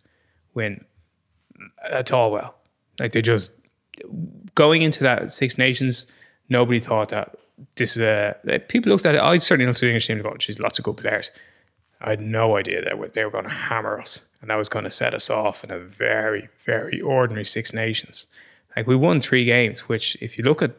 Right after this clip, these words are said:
the results from those, it was as good as we could have got out of those 'cause we had a lot of barely passing grades in our wins. We had a very good, a very, very good first half against France,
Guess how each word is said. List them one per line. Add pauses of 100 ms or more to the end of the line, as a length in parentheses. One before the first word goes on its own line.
(1000)
the
results
from
those, (500)
it
was
as
good
as
we
could
have
got
out
of
those
'cause
we
had
a
lot
of (160)
barely
passing
grades
in
our
wins. (160)
We
had
a
very
good, (380)
a
very, (280)
very
good
first
half
against
France,